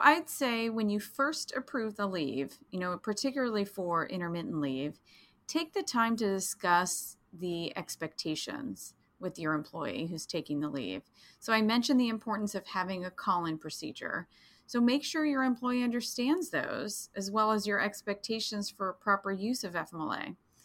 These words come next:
For example, if your company doesn't permit moonlighting during leave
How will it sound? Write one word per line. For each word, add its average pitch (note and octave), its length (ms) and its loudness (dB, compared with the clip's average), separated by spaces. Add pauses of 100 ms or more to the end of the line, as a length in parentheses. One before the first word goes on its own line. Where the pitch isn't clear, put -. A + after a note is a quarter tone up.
(200)
For G#3 80 2
example, A#3+ 640 4 (400)
if C4+ 380 6
your B3+ 140 4
company A3+ 520 2
doesn't F#3 400 0
permit F3+ 560 0
moonlighting E3+ 640 2
during D#3+ 320 -2
leave D#3 520 -2